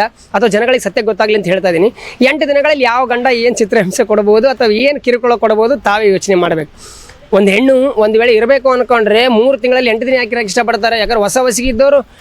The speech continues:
ಗಂಡ ಹೆಂಡತಿ ದೂರ ಹೋಗಂದ್ರೂ ಹೋಗ್ತಿರಲ್ಲ, ಅಂಥದ್ರಲ್ಲಿ ಅವ್ರು ಅಲ್ಲಿಗೆ ಹೋಗಿದ್ರೆ ಪರವಾಗಿಲ್ಲ. ಅದು ಕೂಡ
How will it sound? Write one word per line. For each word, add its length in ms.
ಗಂಡ 260
ಹೆಂಡತಿ 300
ದೂರ 180
ಹೋಗಂದ್ರೂ 320
ಹೋಗ್ತಿರಲ್ಲ, 400
ಅಂಥದ್ರಲ್ಲಿ 600
ಅವ್ರು 400
ಅಲ್ಲಿಗೆ 200
ಹೋಗಿದ್ರೆ 300
ಪರವಾಗಿಲ್ಲ. 560
ಅದು 180
ಕೂಡ 160